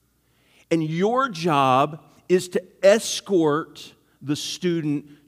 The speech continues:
to the teacher and make sure she doesn't get in trouble along the way.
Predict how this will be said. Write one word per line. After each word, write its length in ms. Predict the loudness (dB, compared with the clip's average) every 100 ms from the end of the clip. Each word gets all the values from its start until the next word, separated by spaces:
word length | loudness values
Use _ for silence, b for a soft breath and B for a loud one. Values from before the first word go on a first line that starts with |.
| _
to 380 | -16 -4 -2 -2
the 140 | -4
teacher 560 | -6 -6 -8 -8 -18 -20 _ _ _ b b b
and 300 | 0 0 2
make 240 | 2 2
sure 340 | -6 -4 -2 -4
she 240 | -6 -8
doesn't 640 | 0 2 2 -2 -8 -6
get 180 | -2 0
in 160 | -2 -6
trouble 680 | -6 -4 -2 -2 -6 -8 b b _
along 440 | -6 -4 -4 -4 -6
the 60 |
way. 360 | -6 -8 -10